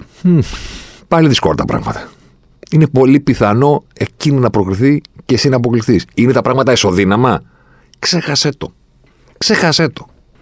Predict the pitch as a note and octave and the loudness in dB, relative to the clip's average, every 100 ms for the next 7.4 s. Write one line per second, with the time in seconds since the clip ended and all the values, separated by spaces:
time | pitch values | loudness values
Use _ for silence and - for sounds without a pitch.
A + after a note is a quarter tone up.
0 | - _ _ - G2 F#2+ F2 A2+ C#3 B2+ | -20 _ _ -8 -2 0 2 2 2 2
1 | A2+ A#2+ G#2 D2 _ _ - - - - | 4 4 2 -2 _ _ -20 -20 -20 -20
2 | _ _ _ - - F2 E2+ - G#2 G#2 | _ _ _ -8 0 2 0 0 0 0
3 | F2 - F2+ D2 C2+ B1+ F#2 A#2+ - - | -2 -4 -2 0 -2 0 -2 -2 -6 -6
4 | - C#2+ D2+ D#2 C#2+ A#1+ - E2 D2 B1 | -4 -4 -2 -2 -2 -4 -4 -2 -2 -2
5 | C2 B1 B1 A#1+ B1 A#1 - G1+ - - | -4 -4 -6 -8 -8 -8 -10 -12 -16 -18
6 | - _ _ _ _ _ - - F#2 E2 | -20 _ _ _ _ _ -16 -4 -2 0
7 | D#2 D2+ F2 D2 | 0 2 2 0